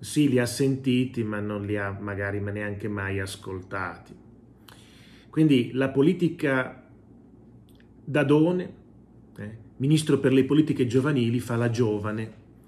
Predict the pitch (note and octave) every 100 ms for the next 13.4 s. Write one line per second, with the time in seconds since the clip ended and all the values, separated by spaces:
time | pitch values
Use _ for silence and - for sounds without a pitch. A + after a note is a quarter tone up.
0 | - - B2 E3+ D#3+ A#2+ A2+ - G2+ F2
1 | - - G2+ G#2+ C3 B2 E3+ E3 D3 -
2 | E3+ E3+ B2+ D#3 E3+ - - - - -
3 | - - - - - - G3 A#3 A3 E3+
4 | D#3 F3+ D#3+ C#3+ - C#3 E3 D3 - -
5 | F3 B2 G2+ G#2 - B2 A#2 A#2 A2+ A2
6 | G#2+ G2+ - A2+ A2 G#2+ A2+ A2 - -
7 | D3 D3+ - C3+ - C3 A#2+ - B2+ C3
8 | C3+ B2+ B2+ B2 A#2+ A#2+ A#2 A#2 A2+ A2
9 | - - - - - - - - - E2+
10 | E2 - - - - - - - - -
11 | - - - E3+ E3 A3+ F#3 D3 D3 D3
12 | - E3 D#3+ D3+ D#3 C3+ G#2+ E3 F#3 F3+
13 | D#3+ C#3+ C3+ -